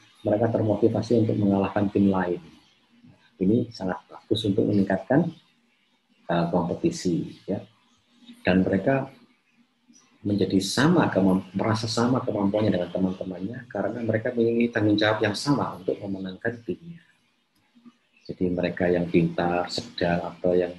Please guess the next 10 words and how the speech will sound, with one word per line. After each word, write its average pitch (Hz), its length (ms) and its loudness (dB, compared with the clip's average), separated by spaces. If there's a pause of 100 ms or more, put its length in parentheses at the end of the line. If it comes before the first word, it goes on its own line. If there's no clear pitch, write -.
belum 85 320 -4
mampu, 101 480 -4 (160)
ini 156 240 6 (560)
menjadi 107 320 4
sama 101 400 0
posisinya - 480 -4
ketika - 400 0
dalam 139 400 2 (240)
permainan. - 640 -4 (1400)
Baik, - 400 8